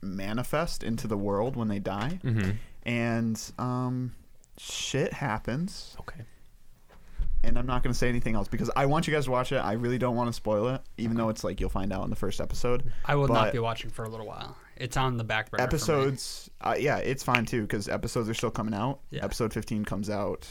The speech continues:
Speaker 1: or no, episode fourteen comes out the fifteenth,
Speaker 3: Yeah, I'm waiting
Speaker 1: I
Speaker 3: for,
Speaker 1: believe.
Speaker 3: I'm wa-, that's what I was doing. I was waiting for the whole first season to drop.
Speaker 1: Yeah. Um, but it's, it's phenomenal. The art style is fucking amazing. The action is fucking amazing, and it is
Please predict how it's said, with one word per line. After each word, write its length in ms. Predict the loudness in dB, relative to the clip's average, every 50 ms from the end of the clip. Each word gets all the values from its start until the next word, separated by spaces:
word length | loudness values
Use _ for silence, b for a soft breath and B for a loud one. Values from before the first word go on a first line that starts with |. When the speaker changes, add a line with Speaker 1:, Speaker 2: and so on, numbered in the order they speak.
| -6 -4
Speaker 1:
or 120 | -2 0 0
no, 100 | 0 0
episode 380 | 0 0 0 0 0 0 0
fourteen 340 | 2 0 0 0 0 -2 -2
comes 240 | -2 -2 -4 -4 -4
out 200 | -4 -6 -6 -8
the 60 | -10
fifteenth, 300 | -10 -8 -8 -4 -2 2
Speaker 3:
Yeah, 120 | 2 4
I'm 60 | 4 4
waiting 180 | 4 4 2 2
Speaker 1:
I 20 |
Speaker 3:
for, 120 | 2 2
Speaker 1:
believe. 140 | 2 2 2
Speaker 3:
I'm 60 | 0
wa-, 120 | 0 0 0 0
that's 200 | 0 0 2 2
what 60 | 2
I 40 | 2
was 120 | 2 2
doing. 140 | 0 -2 -4
I 80 | -2 -2
was 120 | 0 0
waiting 160 | 0 0 0
for 100 | 0 0
the 100 | 0 0
whole 300 | 0 0 0 0 0 -2 -4 -8 -12 -10 -4
first 220 | -2 -2 -2 -2
season 240 | -4 -6 -6 -6 -6
to 80 | -8 -8
drop. 360 | -4 -4 -4 -2 -2 -4 -6 -10 -14 -8 -4
Speaker 1:
Yeah. 60 | -2
Um, 440 | 0 0 0 0 0 0 0 -2 -4 -8 -20 -20 -6 4
but 200 | 4 4 6 6 4
it's, 420 | 2 2 0 -2 -6 -8 -8 -6 -4
it's 220 | -4 -4 -4 -2
phenomenal. 520 | -2 0 2 2 2 2 2 0 0 -2
The 220 | -2 -2 -2 -2 -2 0
art 240 | 0 2 2 0 0
style 320 | 0 0 2 2 2 2
is 140 | 0 -2 -2
fucking 360 | -2 -2 -2 -2 -2 -4 -4
amazing. 580 | -4 -2 -2 -2 0 0 -2 -2 -4 -8 -10 -10
The 120 | -12 -12 -10
action 520 | -8 -6 -6 -4 -6 -6 -6 -6 -6 -6 -6 -6
is 300 | -6 -6 -6 -8 -10 -12 -12
fucking 360 | -8 -6 -6 -4 -4 -4 -6
amazing, 480 | -4 -4 -4 -4 -4 -4 -6 -6 -8 -6
and 200 | -4 -4 -2 -2 -2 -2
it 180 | -2 -2 -2 -2
is 460 | -2 0 0 0 -2 -4 -6 -8